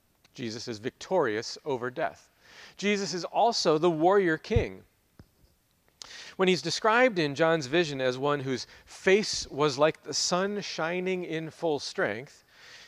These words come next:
it's picking up part of the vision of the Son of Man in Daniel ten. We saw that earlier. His face was like the appearance of lightning. But the actual language that's used, the specific wording, comes from somewhere else in the Old Testament. It comes from the book of Judges,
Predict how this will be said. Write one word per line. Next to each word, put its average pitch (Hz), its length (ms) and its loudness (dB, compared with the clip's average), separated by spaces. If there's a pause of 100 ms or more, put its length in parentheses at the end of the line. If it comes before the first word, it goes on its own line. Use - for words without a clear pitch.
(160)
it's - 300 -2 (240)
picking 220 280 0
up 160 160 2
part 190 240 4
of 156 140 0
the 139 80 2
vision 156 340 2
of 120 100 -2
the 117 80 -8
Son 156 200 -2
of 143 120 -4
Man 151 180 0
in 123 120 -2
Daniel 123 340 0
ten. 113 380 -2
We 135 80 -6
saw 160 280 4
that 113 200 4
earlier. 113 440 2
His 131 160 -8
face 131 300 0
was 110 140 -6
like 120 180 -2
the 120 120 -6
appearance 123 440 -6
of 107 140 -10
lightning. 123 500 -4 (680)
But 175 140 -2
the 185 180 -4
actual 202 580 2
language 160 560 0
that's 139 220 -6
used, 113 380 -4
the 123 80 -10
specific - 580 -4
wording, 123 640 -2 (840)
comes 165 220 -4
from 160 120 -8
somewhere 156 340 0
else 185 200 0
in 143 60 -6
the 117 100 -6
Old 98 140 -8
Testament. - 420 -12 (280)
It - 40 -20
comes 190 160 -10
from 214 140 -8
the 196 40 -2
book 175 160 -4
of 120 180 -8
Judges, 120 680 -6